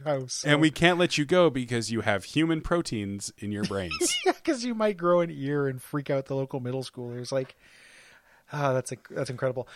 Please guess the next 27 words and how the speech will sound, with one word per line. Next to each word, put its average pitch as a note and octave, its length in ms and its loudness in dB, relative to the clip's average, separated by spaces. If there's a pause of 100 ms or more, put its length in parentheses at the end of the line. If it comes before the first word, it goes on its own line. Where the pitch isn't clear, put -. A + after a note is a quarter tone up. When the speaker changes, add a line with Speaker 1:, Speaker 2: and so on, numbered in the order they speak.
(140)
Speaker 1:
Um, F3 180 2
Skeleton C#4 380 2
Key D3+ 160 0
is C#3+ 100 0
also C#3+ 360 6
incredible. B2+ 420 -8 (580)
Uh, C3+ 300 0
this F3 220 2
is F#3 220 2
a, D3+ 560 0
uh, C3 360 -4
secret G#3 240 -4
room D3 140 0
item C3 260 -2 (800)
that C#3 560 2
gives D3+ 180 -2
you D#3+ 60 0
ninety-nine D3+ 540 -2
keys. A#3 440 -8
Speaker 2:
Mm-hmm. C#3+ 200 2 (760)
Speaker 1:
Um, C#3+ 200 -2
I D3+ 40 2
love A#3 140 10
this D#3+ 140 -2
item. C3 260 -12 (560)
Speaker 2:
Yeah. C#4 160 6 (100)
Uh, G#3 380 12